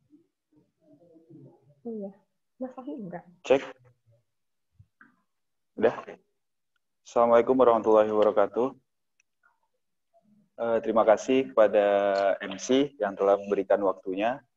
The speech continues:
Speaker 2: Eh, yang kami hormati Kepala Departemen, yang kami hormati juga Ketua Program Studi Magister Ilmu Kimia, dan yang kami hormati ketiga pembicara kita yang telah hadir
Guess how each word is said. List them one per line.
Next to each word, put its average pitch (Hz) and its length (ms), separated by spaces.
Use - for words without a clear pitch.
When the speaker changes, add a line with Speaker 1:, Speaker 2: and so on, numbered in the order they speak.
Speaker 2:
Eh, 101 320
yang 101 320
kami 101 160
hormati 120 960
Kepala 90 560
Departemen, 107 800
yang 95 180
kami 92 240
hormati 95 480
juga 92 400
Ketua 92 480
Program 90 400
Studi 92 560
Magister 92 400
Ilmu 92 240
Kimia, 98 480
dan 104 480
yang 104 240
kami 101 400
hormati 101 560
ketiga 95 560
pembicara 98 560
kita 113 480
yang 92 240
telah 90 240
hadir 90 400